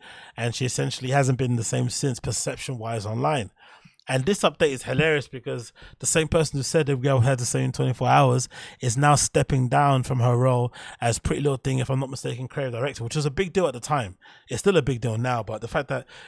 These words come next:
this girl who essentially started off as an influencer doing hauls and stuff and try-ons and "Look what I bought, look what they sent me," suddenly got to a position where the brand itself, um, were hiring her to kind of come in and help craft,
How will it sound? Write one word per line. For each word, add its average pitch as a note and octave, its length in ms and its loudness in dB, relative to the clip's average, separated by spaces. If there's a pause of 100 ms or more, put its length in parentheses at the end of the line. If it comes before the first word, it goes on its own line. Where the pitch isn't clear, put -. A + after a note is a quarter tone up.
(120)
this C#3 160 -2
girl C#3 240 0
who B2 300 -2 (260)
essentially C3+ 340 -2
started C3 300 0
off C#3 100 -2
as A2+ 120 -2
an A#2 80 0
influencer B2 640 0
doing A#2 200 -4
hauls C3 500 -2
and A#2+ 80 -4
stuff - 340 -4
and G#2+ 160 -6
try-ons C3 800 0
and A#2 240 -6 (380)
"Look C3 160 -4
what C3+ 100 2
I A#2 80 0
bought, C3+ 300 0
look C3 100 -6
what B2 120 -6
they A2+ 100 -6
sent C3+ 320 -6
me," B2 260 -4 (220)
suddenly D3+ 340 0
got C#3 120 0
to C3+ 80 -4
a - 20 -4
position C#3 420 -4
where A#2+ 360 -6
the A#2+ 120 -8
brand C3 400 0
itself, B2 560 -4 (400)
um, A#2+ 340 -2
were B2 180 2
hiring C3 500 2
her A#2 240 -2
to - 100 -6
kind B2 260 -2
of A2+ 120 -8
come C3 260 -2
in B2 220 -2 (340)
and A#2+ 220 -2
help C3+ 320 -4 (240)
craft, C3+ 580 0